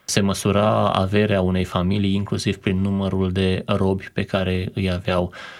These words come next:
Și deja ei în-, începuseră să nu mai țină cont de această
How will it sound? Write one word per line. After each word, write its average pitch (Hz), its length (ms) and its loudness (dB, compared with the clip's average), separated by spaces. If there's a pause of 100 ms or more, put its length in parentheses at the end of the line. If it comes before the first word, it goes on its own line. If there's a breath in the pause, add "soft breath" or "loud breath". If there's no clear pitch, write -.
(240 loud breath)
Și - 120 -2
deja 135 340 2
ei 180 220 0
în-, 151 340 0 (180)
începuseră 160 600 -2
să 139 100 0
nu 165 100 0
mai 156 160 0
țină 123 240 0
cont 95 560 -2 (280)
de 101 240 2
această 98 680 0